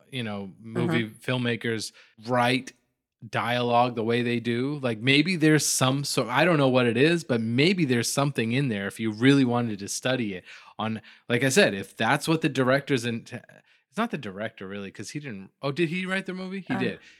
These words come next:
Speaker 1: If he wrote the movie
Speaker 2: Think so.
Speaker 1: intentionally to try to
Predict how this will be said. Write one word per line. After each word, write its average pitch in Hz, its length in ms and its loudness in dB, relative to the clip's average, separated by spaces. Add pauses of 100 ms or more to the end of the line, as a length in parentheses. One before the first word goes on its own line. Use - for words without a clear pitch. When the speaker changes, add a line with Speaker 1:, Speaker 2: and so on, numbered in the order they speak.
(260)
Speaker 1:
If 156 220 -2
he 180 120 -2
wrote 196 360 4
the 202 80 4
movie 160 340 2
Speaker 2:
Think - 120 0
so. 135 60 -2
Speaker 1:
intentionally 131 840 -4
to - 220 -6
try 139 420 -6
to 110 460 -6